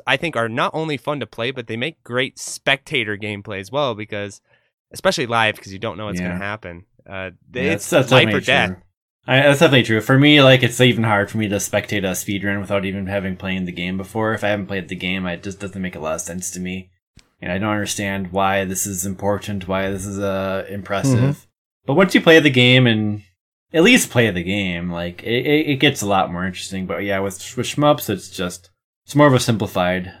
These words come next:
Speaker 2: uh,
Speaker 3: It's more like a
Speaker 2: entertainment.
Speaker 3: raw experience, the player against the
Speaker 2: Yeah.
Speaker 3: machine, or as I like to, uh, being described, uh, every single time that you play a game, it's like you're, uh,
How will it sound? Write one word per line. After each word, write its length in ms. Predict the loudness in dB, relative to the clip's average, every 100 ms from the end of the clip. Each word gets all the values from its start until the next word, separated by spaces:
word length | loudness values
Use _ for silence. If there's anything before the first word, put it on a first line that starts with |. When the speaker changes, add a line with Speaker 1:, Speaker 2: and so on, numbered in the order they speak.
| -6
Speaker 2:
uh, 320 | -4 -2 -2
Speaker 3:
It's 200 | -2 4
more 240 | 8 10 10
like 260 | 8 8
a 60 | 8 10 8 6
Speaker 2:
entertainment. 180 | 2 0
Speaker 3:
raw 520 | 6 10 12 12 10
experience, 680 | 8 0 6 8 10 8 6
the 180 | 6 6
player 400 | 6 8 10 8
against 320 | 8 6 6
the 60 | 4
Speaker 2:
Yeah. 40 |
Speaker 3:
machine, 340 | 4 6 6 6
or 320 | 8 10 8 4 _ -6
as 140 | -2
I 40 | 4
like 240 | 6 6 6
to, 220 | 4 4 _ _ 0
uh, 100 | 2
being 240 | 6 8
described, 600 | 6 4 6 8 8 6 -2 _ _ _ 0
uh, 220 | 6 8
every 220 | 8 8
single 260 | 6 6 4
time 300 | 4 6 6
that 240 | 4 0 -4
you 80 |
play 280 | -2 6 6
a 60 | 8
game, 360 | 6 6 6
it's 240 | 4 2 2
like 300 | 2 2 2
you're, 340 | 6 6 6 0 _ _ _ -4
uh, 360 | 2 6 4